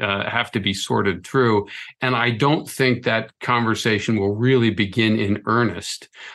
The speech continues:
uh, until each side understands that they've got sort of about as much as they can reasonably get.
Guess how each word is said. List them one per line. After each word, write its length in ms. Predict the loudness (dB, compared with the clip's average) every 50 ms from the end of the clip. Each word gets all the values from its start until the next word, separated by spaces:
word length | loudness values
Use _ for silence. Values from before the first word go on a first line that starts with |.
| -18 _ -2
uh, 260 | 0 0 0 0 -2 -2
until 640 | 0 2 2 2 0 0 0 2 2 2 0 0 0
each 260 | 0 0 0 -2 -6
side 640 | -4 0 0 2 2 2 2 2 0 -2 -2 -6 -12 _ _ _ _ _
understands 880 | 2 2 4 4 4 2 0 -2 -4 0 2 2 2 2 2 0 0 -2
that 140 | -6 -4 -2
they've 200 | -4 -4 -4 -2
got 300 | -2 0 0 0 -2 -4
sort 160 | -4 -2 -2
of 80 | -2 -2
about 300 | -2 0 0 0 0 -2
as 120 | 0 0
much 260 | 0 0 0 -2 -2
as 140 | -6 -4 -2
they 160 | 0 -2 -2
can 220 | 0 -2 -2 -2 -2
reasonably 720 | 0 0 2 2 2 0 0 0 -2 -2 0 -2 -4 -4
get. 400 | -4 -2 -2 -2 -2 -2 -6 -12